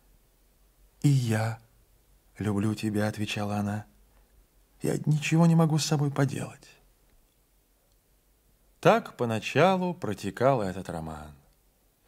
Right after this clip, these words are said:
Влюбленное воркование, взаимные клятвы — Никаких помыслов о серьезном решающем шаге и вдобавок очаровательно идиллические прогулки верхом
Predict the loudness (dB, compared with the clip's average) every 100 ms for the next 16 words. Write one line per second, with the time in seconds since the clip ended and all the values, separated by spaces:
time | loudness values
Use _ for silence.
0 | -4 0 2 2 0 0 -2 -4 -6 -4
1 | 0 2 0 -4 -8 -10 -12 -20 -14 -4
2 | 0 0 -2 -2 -6 -6 -4 -2 -2 -6
3 | -12 -14 -16 _ _ _ 0 2 4 2
4 | -2 0 -2 -2 0 2 2 -2 -6 -8
5 | -10 -8 -8 -4 2 4 4 -2 -4 -6
6 | -6 -4 -4 -6 -10 -12 -10 -12 -12 -16
7 | -18 -18 -14 -8 -6 -6 2 4 4 2
8 | -4 -14 -14 -6 -2 2 4 6 6 4
9 | 0 2 2 0 -2 0 0 -2 -6 -6
10 | -6 -4 -4 -4 -2 -2 -2 -6 -8 -4
11 | -4 -6 -8 0 2 2 -2